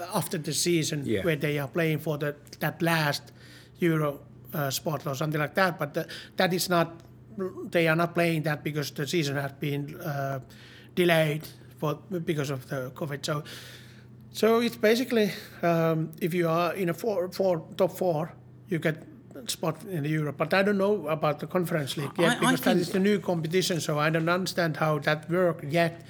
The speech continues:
Speaker 2: Yeah.
Speaker 1: So I have been, I haven't been looking that, into that.
Speaker 2: But I think it's a positive thing, it, and I think the, the, the comparison could be with the, the Nations L-, League competition for international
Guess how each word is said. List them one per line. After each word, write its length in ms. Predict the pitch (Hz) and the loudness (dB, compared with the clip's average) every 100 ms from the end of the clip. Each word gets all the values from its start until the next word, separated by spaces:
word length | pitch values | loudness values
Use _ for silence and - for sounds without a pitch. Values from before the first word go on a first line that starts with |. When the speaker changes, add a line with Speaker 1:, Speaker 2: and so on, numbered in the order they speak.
| 113 | -4
Speaker 2:
Yeah. 220 | 113 87 - - - - | 0 0 -4 -20 -20 -6
Speaker 1:
So 260 | - 151 160 | 0 0 2
I 120 | 165 | 4
have 240 | 160 151 | 4 2
been, 440 | 165 156 156 160 - - - | 2 2 0 -4 -14 -10 -2
I 100 | 156 | 0
haven't 340 | 151 170 139 | 2 2 2
been 200 | 160 147 | 0 0
looking 300 | 156 147 135 | -2 -2 -4
that, 180 | 139 139 - | -4 -8 -8
into 300 | 190 135 139 | -4 -2 -4
that. 120 | 135 135 | -6 -10
Speaker 2:
But 80 | - | -6
I 140 | 170 202 | -4 -2
think 280 | 240 202 156 | -2 -2 -2
it's 120 | 123 | -4
a 60 | |
positive 560 | - - 143 135 - 95 | -4 -2 -2 -2 -4 -4
thing, 400 | - 90 80 78 - - | -4 -6 -6 -12 -16 -6
it, 200 | 127 123 | -2 2
and 120 | 139 | 4
I 60 | 143 | 4
think 240 | 190 135 | 2 2
the, 180 | 139 131 | 2 2
the, 240 | 107 120 - - - | 0 -6 -6 -20 -6
the 80 | 123 | -4
comparison 640 | - 117 131 131 117 120 | -2 -4 0 0 0 -2
could 100 | 107 | -2
be 140 | 107 113 | 0 0
with 220 | 107 104 | 0 0
the, 300 | 107 104 107 - - - - | 0 2 0 -6 -18 -18 -8
the 80 | - | 0
Nations 720 | 117 127 147 - 127 117 104 | 2 4 4 2 2 0 0
L-, 80 | 110 107 - 104 104 | -4 -6 -10 -10 -2
League 480 | 110 110 107 - | 2 4 2 -2
competition 720 | - 113 101 - - - 104 | -2 -2 -2 -4 -2 0 -2
for 340 | 98 - 107 101 | -2 2 2 2
international 720 | 127 104 139 143 - 104 | 0 2 0 0 -2 -4